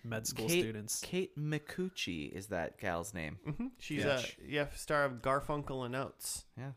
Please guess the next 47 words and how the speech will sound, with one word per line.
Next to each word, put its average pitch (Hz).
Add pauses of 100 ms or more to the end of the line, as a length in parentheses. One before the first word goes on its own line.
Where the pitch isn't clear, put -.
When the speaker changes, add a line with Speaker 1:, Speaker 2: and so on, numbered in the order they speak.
Speaker 1:
Yeah. 95 (380)
Speaker 3:
Yeah. 127 (160)
Speaker 1:
I 151
had 180
also 165
read, 151
like, 120
if 120
you 139
read 131
further 127
down 120
in 113
that 113
season 117
nine 113
Wikipedia, 113 (440)
it 123
says 127
that, 127
like, 123
Bill 127
Lawrence 120
considers, 120 (460)
like, 120
season 127
eight 131
to 139
the, 131
be 135
the 135
finale 131
of 127
Scrubs. -
Speaker 3:
<laughs> -
Mm-hmm. 131
Speaker 1:
And, 135
like, 139
he 147
even 151
wanted 135
Speaker 2:
That's -
Speaker 1:
to 127
Speaker 2:
what 123
it -
was. 269
Speaker 1:
Yeah, 139